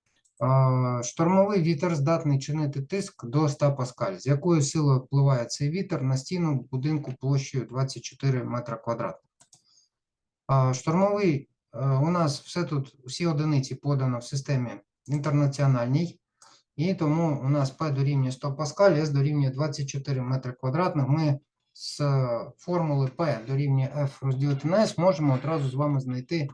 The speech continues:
силу. Сила буде дорівнювати П помножити на S.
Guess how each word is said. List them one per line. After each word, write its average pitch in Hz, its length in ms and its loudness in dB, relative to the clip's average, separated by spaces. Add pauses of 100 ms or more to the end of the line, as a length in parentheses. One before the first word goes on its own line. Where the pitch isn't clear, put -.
силу. 135 460 -2
Сила 180 320 -2
буде 131 260 -2
дорівнювати 131 600 -2
П 156 180 -4
помножити 127 580 0
на 123 120 0
S. - 400 -12